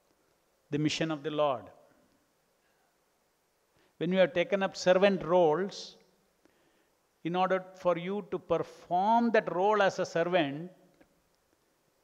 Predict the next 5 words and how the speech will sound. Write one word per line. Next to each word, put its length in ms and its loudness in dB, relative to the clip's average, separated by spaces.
some 320 0
necessary 600 2
respect 500 -2
is 160 -2
required. 440 -6